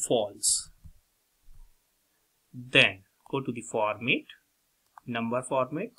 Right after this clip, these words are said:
custom, and here I will put thrice semicolon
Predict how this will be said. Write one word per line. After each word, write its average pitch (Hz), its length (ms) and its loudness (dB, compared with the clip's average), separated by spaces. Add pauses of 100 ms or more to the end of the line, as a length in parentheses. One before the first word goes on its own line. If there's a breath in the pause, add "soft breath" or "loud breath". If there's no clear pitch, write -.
(100)
custom, 151 540 0 (180)
and 123 160 -18
here 196 240 0
I 170 100 4
will 139 220 -2
put 127 240 -2 (300)
thrice 127 360 2 (120)
semicolon 104 640 -10